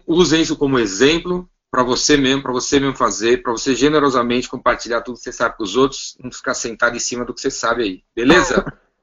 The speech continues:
Speaker 1: Obrigado aí, Gustavo. Muito obrigado aí
Speaker 2: Obrigado,
Speaker 1: pelos
Speaker 2: viu?
Speaker 1: comentários.
Speaker 2: Foi top, viu, Jordão?
Speaker 1: Eu gostei,
Speaker 2: Muito legal
Speaker 1: adorei.
Speaker 2: participar com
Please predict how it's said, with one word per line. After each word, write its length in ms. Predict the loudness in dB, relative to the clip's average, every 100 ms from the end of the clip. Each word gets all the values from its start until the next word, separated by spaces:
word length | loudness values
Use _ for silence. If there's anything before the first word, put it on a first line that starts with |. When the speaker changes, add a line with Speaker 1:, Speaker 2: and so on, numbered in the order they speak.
| _ _ _ _ _
Speaker 1:
Obrigado 360 | 2 6 6 6
aí, 80 | 4
Gustavo. 680 | 4 2 4 4 2 -2 -6 -10
Muito 260 | -6 -2
obrigado 260 | 2 4 4
aí 40 |
Speaker 2:
Obrigado, 200 | 6 6
Speaker 1:
pelos 180 | 6 4
Speaker 2:
viu? 100 | 4
Speaker 1:
comentários. 420 | 4 4 -2 -10 -12 _ _ _ -20
Speaker 2:
Foi 100 | -12
top, 420 | 4 6 6 2
viu, 180 | 2 6
Jordão? 380 | 6 6 4 2
Speaker 1:
Eu 60 |
gostei, 220 | -4 -6
Speaker 2:
Muito 180 | 0 0
legal 140 | 4 6
Speaker 1:
adorei. 200 | 6 6
Speaker 2:
participar 340 | 4 0
com 60 | -8